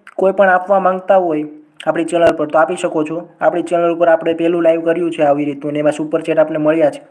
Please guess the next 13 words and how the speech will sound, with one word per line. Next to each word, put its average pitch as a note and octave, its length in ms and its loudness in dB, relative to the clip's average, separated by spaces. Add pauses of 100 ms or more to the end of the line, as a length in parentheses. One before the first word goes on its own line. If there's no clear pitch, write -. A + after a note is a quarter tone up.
(1400)
ઓ E3 80 2
બી F#3 140 2
સી F#3+ 160 -2
મેલ F3+ 220 2
એકસો F3+ 220 0
ચૌદ F3+ 300 2
પોઇન્ટ F3+ 260 0
પચીસ, F3+ 380 0 (800)
કલ્પેશભાઈ E3+ 580 2
બારિયા, E3 340 0
એસ E3 160 -4
ટી E3+ 200 0
ગર્લ D#3 220 4